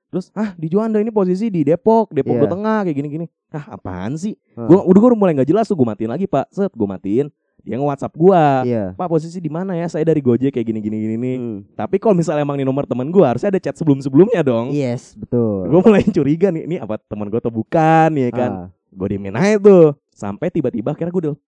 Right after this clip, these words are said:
Speaker 1: ditelepon, Pak.
Speaker 2: Ah.
Speaker 1: Sama nomornya nomor Gojek. Bener-bener pas ditelepon tuh angkanya cuma tiga angka. Terus
Speaker 2: Iya.
Speaker 1: Gojek customer service.
Speaker 2: Wah, anjing.
Speaker 1: <laughs> Gue, gue mikir, "Siapa, anjing?"
Speaker 2: <laughs>
Speaker 1: Gue angkat.
Speaker 2: Ah.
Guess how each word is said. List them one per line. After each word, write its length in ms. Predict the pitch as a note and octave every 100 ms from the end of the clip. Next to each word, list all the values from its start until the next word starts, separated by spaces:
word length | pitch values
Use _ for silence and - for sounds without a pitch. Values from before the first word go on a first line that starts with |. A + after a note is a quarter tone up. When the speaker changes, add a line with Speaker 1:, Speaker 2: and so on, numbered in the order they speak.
| _
Speaker 1:
ditelepon, 400 | A#2+ C3+ C#3+ F3+
Pak. 200 | C3 G#2 -
Speaker 2:
Ah. 240 | A#2 G#2+ F#2 _
Speaker 1:
Sama 320 | A2+ A#2 D3+ -
nomornya 320 | A#2 C3 F3
nomor 180 | C#3 B2
Gojek. 460 | C#3+ E3+ C#3 C3+ _
Bener-bener 380 | - C3 B2+ D#3+
pas 160 | E3 D#3
ditelepon 480 | - E3+ A2 E3 D#3
tuh 160 | F3+ -
angkanya 260 | A2+ C3
cuma 140 | D#3+ D#3
tiga 180 | B2+ F#2+
angka. 300 | G2 C3 - _ _ _
Terus 160 | - A#2+
Speaker 2:
Iya. 80 |
Speaker 1:
Gojek 340 | G#2+ A#2+ B2 F3
customer 360 | C3+ C3 B2+ C3
service. 640 | F3 G3 E3 D3 - _ _
Speaker 2:
Wah, 240 | - -
anjing. 380 | - G2+ G#2 F#2 F#2 -
Speaker 1:
<laughs> 160 | -
Gue, 80 | E3
gue 180 | - C4
mikir, 260 | B3 G#3+ A3+ A3+ E3 - F#3+ - -
"Siapa, 500 | - A3 - F#4 C4 C4+
anjing?" 320 | A3 G#3+ G3 G3 F3+ -
Speaker 2:
<laughs> 240 | D4 _ -
Speaker 1:
Gue 160 | C3
angkat. 400 | D#3+ - D4 E3
Speaker 2:
Ah. 240 | D3+ C3+